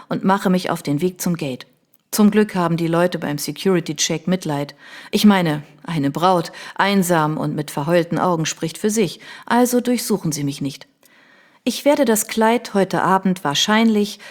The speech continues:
zerschneiden, verbrennen, gemeinsam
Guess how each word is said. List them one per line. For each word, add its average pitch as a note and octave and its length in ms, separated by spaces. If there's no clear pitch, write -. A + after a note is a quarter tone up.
zerschneiden, F#3+ 760
verbrennen, F#3 640
gemeinsam G#3+ 680